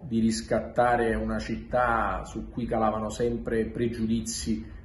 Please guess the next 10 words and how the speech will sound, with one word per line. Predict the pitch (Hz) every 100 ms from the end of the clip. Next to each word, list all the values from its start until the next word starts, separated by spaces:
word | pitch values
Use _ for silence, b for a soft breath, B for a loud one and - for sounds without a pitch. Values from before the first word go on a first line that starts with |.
| B
e | 113
discriminazioni. | 113 110 - 113 110 104 90 - 85 76 - -
Quindi | 110 107 104 101 -
oggi | 131 131 113
per | 113 110
Napoli | 127 123 113
è | 107
una | 101
giornata | 95 107 113 113 107 - B B B -
tristissima, | - 127 - 120 110 - - 123 127 127 -